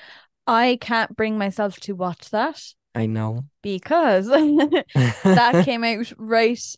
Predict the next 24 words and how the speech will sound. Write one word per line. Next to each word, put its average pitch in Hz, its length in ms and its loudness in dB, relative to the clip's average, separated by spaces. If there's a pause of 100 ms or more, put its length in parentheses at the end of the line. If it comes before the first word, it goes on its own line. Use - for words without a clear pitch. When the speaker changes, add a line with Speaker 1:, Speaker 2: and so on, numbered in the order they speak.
(100)
Speaker 1:
um, 202 480 -2
Speaker 2:
Uh, 120 540 -2
something - 340 -8
Speaker 1:
as, - 440 -4
Speaker 2:
has - 100 -2
Speaker 1:
uh, 226 40 2
my 208 120 2
Speaker 2:
stopped. 202 60 -4
Speaker 1:
breakup 214 320 -2
happened. 196 520 -4 (380)
Speaker 2:
Yeah. 143 120 0 (500)
Speaker 1:
So 240 180 4
I 220 100 4
watched 226 320 -2
three 269 220 -2
episodes 196 880 -4 (320)
with 220 220 -4
a 214 60 -4
person 190 640 -2
and 196 120 -6
I 196 60 -4
watched 196 300 -2
the 214 140 2
other, 196 340 0